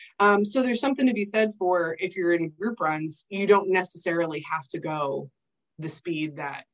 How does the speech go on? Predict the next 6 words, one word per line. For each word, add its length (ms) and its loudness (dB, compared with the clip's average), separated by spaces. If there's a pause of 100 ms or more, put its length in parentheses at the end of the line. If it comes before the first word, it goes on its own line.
(420)
you 220 -8
can 480 -2
go. 420 -6
Go 160 2
with, 180 0 (480)
you, 220 6